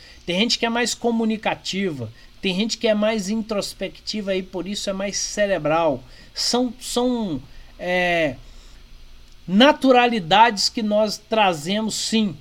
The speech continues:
na nossa, no nosso nascimento. Mas isso não quer dizer que nós não somos capazes de aprender qualquer coisa, porque o nosso cérebro, ele se molda. Uma informação, quando é registrada no nosso cérebro, ela constrói ali uma rota,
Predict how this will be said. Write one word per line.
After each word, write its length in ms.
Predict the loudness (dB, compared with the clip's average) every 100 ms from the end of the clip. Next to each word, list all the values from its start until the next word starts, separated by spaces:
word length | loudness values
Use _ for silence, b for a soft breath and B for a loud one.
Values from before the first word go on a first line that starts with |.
| -10
na 200 | -6 -4
nossa, 720 | -2 -4 -4 -2 0 0 -2
no 120 | -6
nosso 300 | -4 -6 -6
nascimento. 560 | -6 -6 -4 -2 -2 -4 b b b
Mas 220 | -2 -2
isso 120 | -2
não 140 | -4 0
quer 180 | 0
dizer 260 | -2 -4 -6
que 60 | -2
nós 200 | -4 -2
não 100 | -6
somos 240 | -6 -6
capazes 460 | -4 -4 0 -2 -2
de 40 |
aprender 340 | -6 -4 -4
qualquer 320 | -2 -2 -2 -6
coisa, 260 | -6 -8
porque 280 | -10 -10 -6
o 60 | -2
nosso 260 | -2 -4
cérebro, 360 | -4 0 0 -2
ele 160 | -6
se 240 | -8 -8 -4
molda. 500 | 2 2 2 -4 -10 B B B B
Uma 140 | 0
informação, 580 | 2 2 2 2 2 0
quando 240 | 0 0 2
é 60 |
registrada 640 | 0 -2 -6 -2 -2 -2
no 100 | -4
nosso 240 | -2 -2 -4
cérebro, 480 | -6 -2 0 -2 -6 B B B B
ela 580 | 2 6 6 4 2 -4 b b b b
constrói 600 | 0 2 2 0 4 6
ali 160 | 4 2
uma 180 | 2 0
rota, 600 | 4 4 4 -2 -8